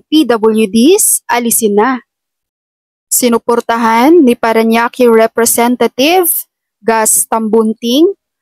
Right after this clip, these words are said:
ang iminungkahi na itigil ang sapilitang paggamit ng mga pambili ng booklet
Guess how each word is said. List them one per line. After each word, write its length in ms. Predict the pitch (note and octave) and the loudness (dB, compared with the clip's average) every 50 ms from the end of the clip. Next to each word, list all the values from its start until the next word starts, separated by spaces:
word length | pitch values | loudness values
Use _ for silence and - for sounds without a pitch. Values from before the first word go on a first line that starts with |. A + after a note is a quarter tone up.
| _ - C#4 | _ -4 -2
ang 240 | E4 F#4 G4+ F4 | 0 0 0 0
iminungkahi 1040 | - E4 D#4+ D#4 D#4+ D4 D4 D4 C#4+ - - B3 B3+ C4 C4 C4 C4 C4 C#4 C4 - - _ _ | 2 2 2 4 4 4 2 2 0 -2 -4 -4 -2 -2 0 0 0 0 0 -2 -4 -6 _ _
na 160 | - A3 A3+ - | -8 -6 -4 -2
itigil 800 | A#3+ A#3 - - C4 C#4+ D4 B3 D4+ D#4+ D#4 C#4 A#3 G#3+ G#3 - _ _ _ _ _ - | -4 -4 -2 -2 0 0 0 0 0 0 2 2 0 -2 -4 -6 _ _ _ _ _ -6
ang 80 | A3+ A3+ | -6 -4
sapilitang 720 | - - B3 A#3 A#3+ - B3 A#3+ A#3+ A#3+ - A#3 A#3 A3+ | -2 -2 -2 -4 -4 -4 -2 -2 -2 -2 -2 -4 -4 -4
paggamit 640 | - A3+ G#3+ G3 F#3+ A3 A3+ C4+ A#3+ A3+ C#4 - _ _ _ _ _ _ - | -4 -6 -6 -4 -2 -2 -2 0 0 -2 -2 -2 _ _ _ _ _ _ 0
ng 200 | C#4+ E4 G4+ G#4 G#4 | 2 2 2 2 2
mga 320 | G4 F4+ E4+ F4 E4+ E4 | 2 4 4 2 2 0
pambili 640 | _ - C4+ C#4 C#4 C4+ A#3+ B3+ B3+ A#3+ B3+ B3+ B3+ | _ -2 -2 0 0 0 0 0 0 0 2 2 2
ng 240 | A#3+ A3+ G#3+ G#3 G3 | 2 2 0 0 0
booklet 480 | F#3+ A#3+ B3+ - _ - A#3 G3 F#3 | 0 0 0 -2 _ -4 -2 -2 -4